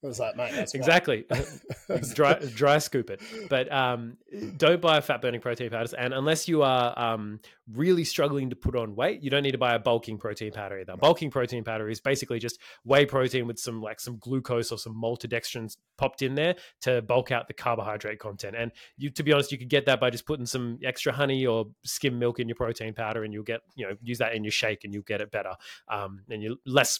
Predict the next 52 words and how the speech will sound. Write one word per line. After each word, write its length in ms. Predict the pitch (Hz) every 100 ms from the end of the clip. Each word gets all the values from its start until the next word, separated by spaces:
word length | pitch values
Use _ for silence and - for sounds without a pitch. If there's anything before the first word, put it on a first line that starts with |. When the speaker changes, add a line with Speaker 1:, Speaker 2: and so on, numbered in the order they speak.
| -
Speaker 2:
less 180 | 131 -
cost 320 | - 113 -
as 100 | 113 104
well. 140 | 98
So 180 | - 113 - - _ 180
any 160 | 180
kind 180 | 175 151
of 80 | 123
W 260 | 135 127 120
P 140 | 123
C 240 | - 123 117
or 60 |
W 200 | 110 120
P 160 | 117 117
I, 300 | 117 117 117
just 260 | - 123 _
pure 280 | - 147 143
protein 360 | 139 123 120
would 100 | 110
be 60 | 104
best. 360 | 95 110 - - - -
I 140 | 135
personally 420 | 143 143 139 139 123
use 120 | 113
Protein 420 | - 127 - 113
Matrix 540 | 113 135 - 190 - - -
from, 480 | - 139 135 131 -
uh, 400 | 127 123 123 120
Bulk 220 | 135 120
Nutrients. 360 | 135 - 170 -
It's 140 | 123
got 120 | 156
a 40 | 131
really 280 | 123 135 117
di-, 140 | 143
good 220 | - 135 -
blend 300 | 117 127 120
of 80 |
a 60 | 110
bunch 280 | 117 120 120
of 60 |
different, 240 | 120 - 127
I 20 |
think 100 | 151
it's 80 | 139
got 100 | 123
a 40 |
bit 100 | 113
of 60 | 107
casein 460 | - 135 - 127 127
in 120 | 120
there, 240 | 123 120